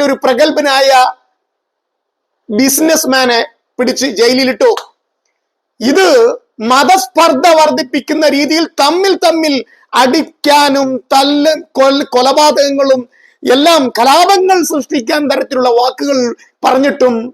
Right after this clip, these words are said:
ഇയാളെ പിടിച്ച് ഉള്ളിലിടാൻ കഴിയുന്നില്ല ഇവർക്ക്.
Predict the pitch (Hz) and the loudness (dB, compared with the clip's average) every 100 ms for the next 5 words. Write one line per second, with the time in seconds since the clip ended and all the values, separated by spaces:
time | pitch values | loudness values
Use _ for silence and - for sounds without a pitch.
0 | _ _ - 226 254 247 233 - 262 294 | _ _ -4 0 0 0 -4 -6 -8 -8
1 | _ _ _ _ - 233 269 269 247 226 | _ _ _ _ -4 0 2 2 0 -2
2 | 220 233 240 294 311 294 277 262 - | -2 -2 0 -2 0 -2 -2 -4 -6